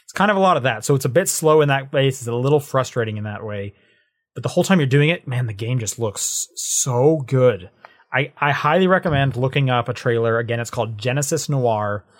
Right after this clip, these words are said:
It's also on Switch. It's on pretty much everything except PlayStation consoles, I believe.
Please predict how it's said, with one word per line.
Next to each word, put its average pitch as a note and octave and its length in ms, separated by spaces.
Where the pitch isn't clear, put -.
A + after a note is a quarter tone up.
It's - 100
also D3 240
on D#3 120
Switch. B2 340
It's C3+ 140
on E3+ 140
pretty G3+ 180
much E3 260
everything D#3 420
except D3 360
PlayStation C#3+ 500
consoles, D#3 400
I D#3 60
believe. E3 360